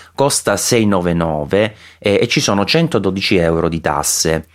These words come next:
Eh, da noi costa, ehm, invece settecentodiciannove, quindi le venti euro in più, ma ci sono centotrenta euro di tasse. Se vai a vedere ci sono praticamente diciotto euro in più grazie alla nostra iva, eh, che sono più o meno le venti che poi ti fanno pagare,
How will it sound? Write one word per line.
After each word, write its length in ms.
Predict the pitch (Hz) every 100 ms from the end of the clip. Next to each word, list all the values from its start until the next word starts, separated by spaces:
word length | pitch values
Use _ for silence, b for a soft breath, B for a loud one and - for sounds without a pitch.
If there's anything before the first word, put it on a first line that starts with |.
| B B B B
Eh, 340 | 92 90 87
da 180 | 95 131
noi 640 | 147 117 92 90 120 135 -
costa, 640 | 120 135 - 90 90 -
ehm, 520 | 90 90 87 85 85 -
invece 300 | 95 113 90
settecentodiciannove, 1000 | - 95 92 123 120 92 98 92 85 82
quindi 220 | 87 80
le 140 | 80
venti 280 | 82 85 85
euro 180 | 82 82
in 100 | 87
più, 300 | 87 80 101
ma 80 | 117
ci 120 | 117
sono 180 | 127 110
centotrenta 960 | 107 123 117 107 110 110 98 92 90 85
euro 260 | 82 87
di 140 | 82 80
tasse. 440 | 78 71 - -
Se 140 | -
vai 160 | 117 127
a 60 | 123
vedere 400 | 110 101 101 101
ci 140 | 95
sono 260 | 92 87 82
praticamente 440 | 90 101 98 85
diciotto 520 | 85 87 107 - 87
euro 300 | 95 80 78
in 180 | 82 85
più 240 | 101 85
grazie 360 | 76 80 - -
alla 120 | 80
nostra 360 | 80 80 - 82
iva, 400 | 78 67 87 131 B B B B
eh, 280 | 87 85 -
che 100 | 139
sono 300 | 92 110 107
più 140 | 98
o 20 |
meno 320 | 82 87 87
le 120 | 82 78
venti 420 | 78 78 85 80
che 120 | 80
poi 160 | 80 76
ti 80 |
fanno 480 | 80 80 76 76 76
pagare, 680 | - 80 78 76 80 78 76